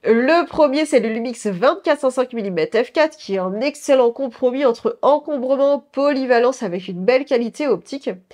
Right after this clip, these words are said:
Et en plus, il a la particularité d'être stabilisé, ce qui va être intéressant notamment pour filmer.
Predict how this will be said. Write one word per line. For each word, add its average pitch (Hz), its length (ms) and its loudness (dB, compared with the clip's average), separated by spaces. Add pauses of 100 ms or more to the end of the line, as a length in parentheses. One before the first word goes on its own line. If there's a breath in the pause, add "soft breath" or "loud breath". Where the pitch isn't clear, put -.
(340 loud breath)
Et 339 120 4
en 285 120 6
plus, 330 200 -6
il 262 80 -2
a 190 60 2
la 180 140 2
particularité 262 800 0
d'être 226 280 -2
stabilisé, 233 680 -2
ce 240 160 -12
qui 226 180 -10
va 196 120 -4
être 190 240 -4
intéressant 262 500 -4
notamment 233 400 -2
pour - 200 -12
filmer. - 420 -12